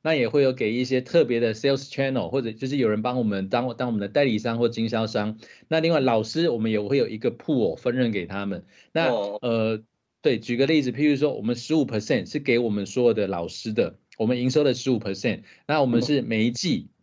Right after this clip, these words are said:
Speaker 1: 我们会结算一次。
Speaker 2: 嗯。
Speaker 1: 那假设是呢，譬如说我这一季，假设我的营收是，呃，三千万好了，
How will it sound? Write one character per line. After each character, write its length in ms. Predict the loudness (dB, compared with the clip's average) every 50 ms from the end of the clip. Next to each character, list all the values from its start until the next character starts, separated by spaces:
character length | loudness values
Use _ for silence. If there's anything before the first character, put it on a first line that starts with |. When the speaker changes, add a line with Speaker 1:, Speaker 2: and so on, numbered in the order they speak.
| _
Speaker 1:
我 60 | -4 -2
们 140 | -2 0
会 140 | 2 2 2
结 240 | 0 0 0 0 0
算 240 | 2 2 2 2 0
一 80 | 0
次。 220 | -2 -4 -4 -6 -6
Speaker 2:
嗯。 100 | -6 -8 -16 _ _
Speaker 1:
那 120 | -4 -2 -2
假 180 | 0 0 0 0
设 200 | 2 2 2 2
是 160 | 2 0 -2
呢， 180 | 0 0 0 0
譬 140 | 2 2 2
如 80 | 4
说 260 | 4 4 2 2 2 -2 _ _ -4
我 100 | -4 -2
这 140 | 2 2 2
一 120 | 2 0
季， 240 | -4 -2 -2 -2 -2
假 180 | -2 -2 -4 -2
设 160 | 0 2 2
我 80 | 4 4
的 80 | 2
营 240 | 0 -2 -2 -2 0
收 180 | 2 2 2 2
是， 300 | 0 -2 -2 -2 -2 -4 -8 _ _ _
呃， 180 | -6 -4 -4 -2
三 240 | -2 0 0 0
千 220 | 0 0 0 2 2
万 200 | 2 2 0 0
好 180 | -4 -6 -6
了， 180 | -6 -8 -10 -12